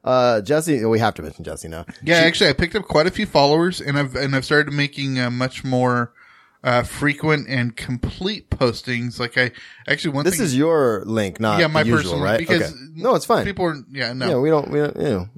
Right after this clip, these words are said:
Speaker 1: keep it in one place, bro.
Speaker 2: Absolutely. Yeah, so I, I posted this thing this week, which was a couple links to an artist's blog that had, uh, silhouettes of Marvel and D C characters, which are really gorgeous.
Speaker 1: Yeah,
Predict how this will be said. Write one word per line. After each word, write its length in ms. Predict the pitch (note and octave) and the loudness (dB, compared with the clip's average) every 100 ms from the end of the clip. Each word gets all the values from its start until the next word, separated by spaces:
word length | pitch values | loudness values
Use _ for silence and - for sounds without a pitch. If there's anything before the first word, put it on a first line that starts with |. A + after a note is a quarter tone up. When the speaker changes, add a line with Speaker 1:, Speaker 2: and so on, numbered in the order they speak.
| - | -8
Speaker 1:
keep 160 | E3+ | -4
it 60 | F3+ | 0
in 60 | E3+ | 0
one 100 | D3 | 0
place, 200 | G2+ - | -4 -8
bro. 180 | C#2 - - | -14 -12 0
Speaker 2:
Absolutely. 440 | C#3+ C3 C3 D2+ - | 0 2 -2 -4 -10
Yeah, 200 | F#3+ G#3+ | -2 -2
so 240 | D3 F3 C#3 | 0 -2 0
I, 340 | D#3+ D3+ D#3 | 0 0 0
I 40 | |
posted 420 | D3 F#3+ A3+ - F3 | -2 0 -2 -2 -8
this 140 | D#3+ | -4
thing 180 | F3 D#3 | -2 -2
this 180 | C#3+ D3+ | -2 -2
week, 180 | D#3+ - | -4 -2
which 180 | C3 B2+ | -4 -2
was 140 | B2+ | -6
a 20 | B2+ | -4
couple 280 | D3 D3+ | -4 -4
links 320 | C3+ C3+ C3+ - | -2 -2 -4 -4
to 160 | C#3+ | 0
an 120 | C3+ | 2
artist's 600 | B2 A#2 C3 C3+ B2+ - B2+ | 2 4 4 4 -2 -6 -12
blog 720 | A2 A#2+ B2 A#2+ A#2 A2 A2 B2+ | -6 2 4 4 2 -2 -14 -12
that 240 | B2 B2 A#2 | 0 0 4
had, 260 | B2+ B2 | 2 4
uh, 180 | A#2+ A2+ - - - - | 2 0 -4 -20 -20 -10
silhouettes 760 | - E3 D#3+ C3 C3 A#2 - | 0 4 6 6 6 2 -2
of 340 | - B2+ B2 A#2 | -4 2 2 4
Marvel 320 | B2 C3 C3+ | 4 4 4
and 100 | B2 | 0
D 140 | A#2+ | -2
C 160 | A2+ B2+ | -4 -6
characters, 480 | - A#2 - A2+ G#2+ | -4 -8 -8 -14 -10
which 160 | A#2 - | -8 -6
are 60 | |
really 400 | A#2 B2 D#3 C#3 | -4 0 2 2
gorgeous. 480 | A#2+ B2 A2+ - - | 2 2 2 -4 4
Speaker 1:
Yeah, 200 | C#3 F#2 | 4 4